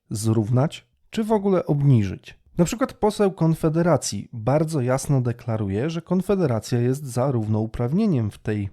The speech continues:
materii. Ale znowu, ani nie opowiadają się za podwyższeniem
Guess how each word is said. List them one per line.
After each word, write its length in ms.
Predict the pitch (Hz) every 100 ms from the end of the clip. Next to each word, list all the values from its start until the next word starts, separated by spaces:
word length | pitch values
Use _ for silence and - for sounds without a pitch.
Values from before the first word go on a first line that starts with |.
| -
materii. 600 | 107 - 110 98 107 - -
Ale 220 | 151 208
znowu, 420 | 190 143 101 113 -
ani 260 | 131 170
nie 160 | 170 143
opowiadają 560 | 131 127 123 120 120 113
się 160 | -
za 120 | 107
podwyższeniem 880 | 98 107 107 113 - 123 117 107 98